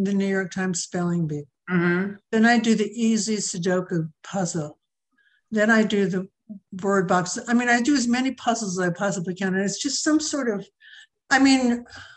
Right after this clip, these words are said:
Speaker 1: I mean, basically, there's, there are all these rituals that I go through before I can kind of face the day. I mean, it, for a while, it was ordering, uh, bulbs online from garden supply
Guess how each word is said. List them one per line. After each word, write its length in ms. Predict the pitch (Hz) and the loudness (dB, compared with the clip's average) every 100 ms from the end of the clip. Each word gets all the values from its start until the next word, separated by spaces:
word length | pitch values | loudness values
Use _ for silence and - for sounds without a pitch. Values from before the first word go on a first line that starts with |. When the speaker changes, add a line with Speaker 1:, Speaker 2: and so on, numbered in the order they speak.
| _ _ _ _ _ _ _ _ _ _ - | _ _ _ _ _ _ _ _ _ _ -2
Speaker 1:
I 60 | |
mean, 220 | 269 269 240 | 2 2 4
basically, 600 | 285 320 320 - 226 202 | 4 4 2 -2 -2 0
there's, 460 | 202 196 - - _ _ _ | 0 -2 -4 -10 _ _ _
there 160 | 226 240 | -2 2
are 40 | |
all 120 | 233 | 2
these 200 | 240 202 | 0 -2
rituals 760 | 190 226 240 240 208 190 - - _ | -4 -4 -4 -4 -2 -2 -6 -12 _
that 100 | 208 | -2
I 120 | 190 | 0
go 180 | 185 202 | 0 0
through 160 | 214 220 190 | -2 -2 -4
before 220 | 175 190 | -2 -2
I 60 | 175 | -2
can 180 | 185 185 | -4 -4
kind 220 | 190 170 | 0 0
of 80 | 170 | 0
face 360 | - 180 170 | -2 -2 -4
the 80 | 180 | -6
day. 200 | 175 165 - - - - | -4 -4 -6 -20 -18 -4
I 40 | |
mean, 160 | 262 262 | 2 2
it, 220 | 254 214 | 0 -4
for 160 | - 262 | -4 0
a 60 | 233 | 0
while, 480 | 220 233 269 247 220 | 0 2 2 2 0
it 80 | |
was 260 | 208 202 - 190 | -2 -6 -6 -4
ordering, 640 | 202 208 208 202 190 185 - | -2 -2 -2 -2 -2 -4 -4
uh, 420 | 208 185 175 180 165 - _ _ _ _ _ _ - | -2 0 -2 -4 -10 -16 _ _ _ _ _ _ -10
bulbs 720 | 196 170 220 208 190 175 - - | -2 2 4 4 2 -4 -10 -8
online 640 | 185 185 180 190 190 175 | -6 -4 -2 -2 -2 -2
from 200 | 170 185 | -4 -4
garden 520 | 175 180 185 180 180 - _ _ - | -2 0 0 -2 -4 -10 _ _ -14
supply 400 | 180 - 185 | -12 -6 -2